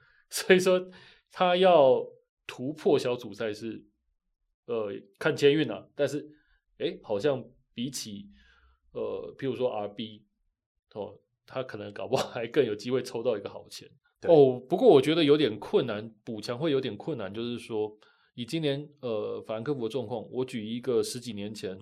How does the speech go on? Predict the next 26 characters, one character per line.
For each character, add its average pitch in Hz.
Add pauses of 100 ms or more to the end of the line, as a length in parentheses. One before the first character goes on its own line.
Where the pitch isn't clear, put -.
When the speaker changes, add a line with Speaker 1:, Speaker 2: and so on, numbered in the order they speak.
(180)
Speaker 1:
温 117
达 110
不 123
莱 101
梅 101
尔 98
的 101
例 123
子 107
来 98
讲。 98 (180)
Speaker 2:
嗯 113
哼。 127 (720)
Speaker 1:
呃， 117 (680)
基 208
本 113
上 123 (480)
你 117
赢 139
了 147 (1040)
这 156
一 151
个 143
欧 127
霸 127
杯， 107